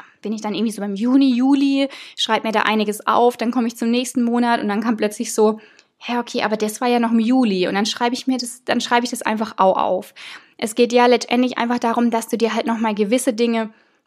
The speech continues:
bewusst machst, wofür du einfach sehr dankbar sein kannst und einfach, um auch dir das nochmal so zu Augen zu führen, was dieses wundervolle Jahr, das gerade zu Ende geht,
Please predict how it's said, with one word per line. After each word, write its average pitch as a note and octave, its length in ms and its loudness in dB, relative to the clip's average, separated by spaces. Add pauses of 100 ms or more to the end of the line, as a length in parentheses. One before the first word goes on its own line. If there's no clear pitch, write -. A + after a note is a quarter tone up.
(100)
bewusst A3 540 -4
machst, D#4+ 520 0
wofür B3 300 2
du A#3 80 2
einfach A#3+ 500 0 (320)
sehr A3+ 300 0
dankbar B3 400 0
sein D4 240 2
kannst D4+ 520 -2
und A#3+ 280 -4
einfach, A#3 320 -2 (160)
um B3+ 180 2
auch A#3+ 180 2
dir A#3 140 0
das A3+ 140 -6
nochmal A#3 280 2
so A3 140 -2
zu - 200 -4
Augen B3 320 4
zu C4+ 120 -8
führen, C#4 460 2 (500)
was A#3+ 320 -2
dieses A3+ 460 -6 (320)
wundervolle C#4 580 4
Jahr, G#3+ 240 2
das B3 140 -4
gerade G#3+ 300 -2
zu - 120 -6
Ende A#3+ 240 0
geht, A3 320 0